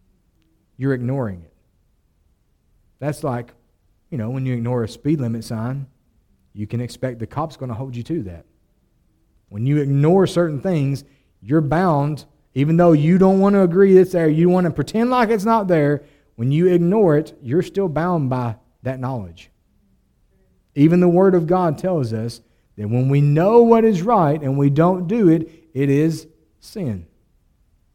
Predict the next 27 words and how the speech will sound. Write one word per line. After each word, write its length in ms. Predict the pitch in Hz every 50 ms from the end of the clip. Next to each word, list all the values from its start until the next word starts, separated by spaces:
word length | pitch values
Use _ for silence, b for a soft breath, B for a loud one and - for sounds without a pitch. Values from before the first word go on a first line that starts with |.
| _ _ _ -
Because 280 | 131 - 147 143 127
we 140 | 127 143 139
choose 360 | - - - 202 233 254 190
to 80 | 208 233
ignore 360 | 220 202 202 220 202 165 156
it 280 | 147 - - - _ -
doesn't 280 | 139 156 147 160 151
mean 180 | 156 175 180 151
that 80 | 139
God 240 | 123 135 143 139 131
excuses 540 | 127 127 - - 160 160 147 117 113 101 92
us. 300 | 87 80 - _ _ _ _ _ _ _ _ _ _ _ _ _ _ _ _ _ _ _ _ _ _ _ _ _ _ _ _ _ _ _ _ _ _ _ _ _ _ _ _ _ _ _ _ _ _ _ _ _ _ _ _ _ _ _ _ _ _ _ _ _ _ _ _ _ _ _ _ _ _ _ _ _ _ _ _ _
But 140 | - 120 117
through 120 | 156 165 170
the 200 | 160 156 190 196
ignorance 280 | 202 214 208 208 -
that 160 | 185 175 170
is 100 | 160 143
in 160 | 165 175 160 143
them, 160 | 143 143 143
because 440 | 139 131 - - 185 214 226 180 185
of 80 | 175
the 100 | 151 143
blindness 640 | 131 120 135 143 165 180 196 208 214 208 214 196 -
of 80 | 180 156
their 160 | 160 165 160
hearts, 520 | - - 175 156 117 104 - _ - -